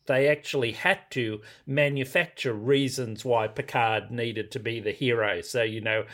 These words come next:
everyone else is off the ship and he's the only one left, and so he has to do the action man thing or whatever it might be. So I think,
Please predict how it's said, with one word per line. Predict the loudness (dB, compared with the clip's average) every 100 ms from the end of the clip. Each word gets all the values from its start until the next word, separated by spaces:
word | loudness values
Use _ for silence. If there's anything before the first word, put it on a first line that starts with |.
| -16 0
everyone | 2 2 2 4 4
else | 2 0
is | 0
off | 0 0 -4
the | -2
ship | 0 -2 -4 -20 -16 -2
and | 0
he's | 2 0 0
the | 4
only | 4 2 2
one | 2 2
left, | 2 2 0 -6
and | 0
so | 2 4
he | 2
has | 2 0 -2
to | -4
do | -4 -2
the | 2
action | 0 0 -6 -2
man | 0 0 -2
thing | -6 -2
or | -2 2
whatever | 2 2 2 0
it | -2
might | -2 -2 -2
be. | 0 0
So | 0 -2
I | 0
think, | -2 -4